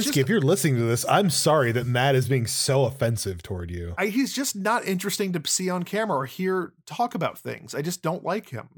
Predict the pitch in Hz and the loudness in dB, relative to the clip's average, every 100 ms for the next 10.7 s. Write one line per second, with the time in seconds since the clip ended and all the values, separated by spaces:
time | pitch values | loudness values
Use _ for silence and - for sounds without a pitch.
0 | 135 - 143 - 156 - 160 - _ _ | -12 -10 -12 -10 -14 -12 -16 -18 _ _
1 | 135 _ _ _ _ _ - 170 139 135 | -20 _ _ _ _ _ -8 -4 0 -2
2 | 208 220 220 180 151 147 151 147 139 139 | -2 -2 0 2 0 0 0 0 0 0
3 | 131 131 127 127 123 120 131 123 120 110 | 0 -2 -2 -4 -4 -4 -4 -4 -6 -6
4 | 123 123 120 110 - 127 120 113 117 117 | -4 -4 -4 -6 -6 -4 -4 -8 -10 -10
5 | 117 _ _ _ _ _ _ _ - 175 | -12 _ _ _ _ _ _ _ 0 4
6 | 190 139 165 202 247 240 196 190 190 160 | 6 4 4 6 6 4 4 4 4 4
7 | 156 135 135 131 127 120 117 113 _ _ | 2 2 2 2 0 0 -2 -8 _ _
8 | _ - 180 170 190 156 147 151 135 151 | _ 0 0 2 2 4 4 2 0 0
9 | 135 - 135 117 113 107 - _ _ _ | 0 0 0 0 -6 -10 -18 _ _ _
10 | _ 160 160 160 156 147 | _ -4 0 2 2 0